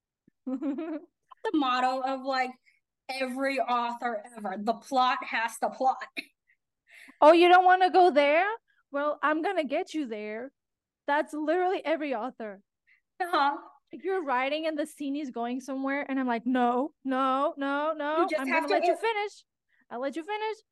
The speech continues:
Speaker 1: but we're going back to where I want you to go."
Speaker 2: The, the, the way that I knew I was going to finish Dystopia Whip because I knew I didn't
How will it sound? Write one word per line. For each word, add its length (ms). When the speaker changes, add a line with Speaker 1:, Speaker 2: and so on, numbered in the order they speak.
Speaker 1:
but 100
we're 140
going 320
back 360
to 80
where 360
I 200
want 340
you 100
to 220
go." 400
Speaker 2:
The, 160
the, 1160
the 180
way 320
that 220
I 140
knew 260
I 100
was 140
going 220
to 60
finish 280
Dystopia 600
Whip 220
because 260
I 100
knew 300
I 120
didn't 200